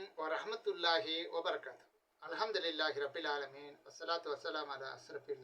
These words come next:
அன்பியாஇ முர்சலீன் நபியினா முஹம்மத் வ ஆலிஹி வ ஸஹ்பிஹி அஜ்மஈன். அம்மா பஅத்.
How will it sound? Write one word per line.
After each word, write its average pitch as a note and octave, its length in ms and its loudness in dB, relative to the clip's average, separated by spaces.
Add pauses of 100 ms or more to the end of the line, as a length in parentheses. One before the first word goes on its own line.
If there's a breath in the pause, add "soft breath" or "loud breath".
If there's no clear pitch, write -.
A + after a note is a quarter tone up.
(120)
அன்பியாஇ C#3 480 -8
முர்சலீன் C3+ 500 -8 (140)
நபியினா D#3+ 380 -4 (120)
முஹம்மத் C#3+ 420 -12 (640 soft breath)
வ D#3+ 100 4 (140)
ஆலிஹி D#3 360 2 (320)
வ C#3 180 -2
ஸஹ்பிஹி C#3+ 420 -4 (280)
அஜ்மஈன். C3+ 520 -8 (120)
அம்மா D3 260 -6
பஅத். - 200 -14